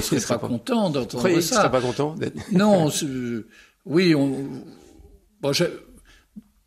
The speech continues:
Speaker 1: dans le... à la maison, euh, dans le métier où on disait que j'avais un frère de danse, c'était Charles Pic,
Speaker 2: Mhm.
Speaker 1: homme extraordinaire, euh, vidéaste, qui a,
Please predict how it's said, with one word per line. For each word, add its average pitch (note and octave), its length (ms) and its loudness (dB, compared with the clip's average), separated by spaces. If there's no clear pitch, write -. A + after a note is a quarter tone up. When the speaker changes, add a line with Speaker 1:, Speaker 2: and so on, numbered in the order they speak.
Speaker 1:
dans C3 200 0
le... D#3+ 160 0
à D#3+ 60 2
la F#3+ 100 4
maison, F#3 520 4
euh, B2+ 240 -2
dans C#3 180 0
le C#3 80 0
métier F#3+ 600 2
où B2 380 -2
on B2+ 100 -2
disait C#3 260 0
que B2+ 60 -4
j'avais D3 200 2
un C#3 80 0
frère C#3 320 -2
de C#3+ 100 2
danse, A#2 320 0
c'était - 380 -4
Charles C3+ 360 2
Pic, - 560 -8
Speaker 2:
Mhm. - 60 -16
Speaker 1:
homme C3 180 2
extraordinaire, C3+ 840 0
euh, G2+ 140 -6
vidéaste, B2 1000 0
qui A#2 200 -6
a, G#2+ 220 -4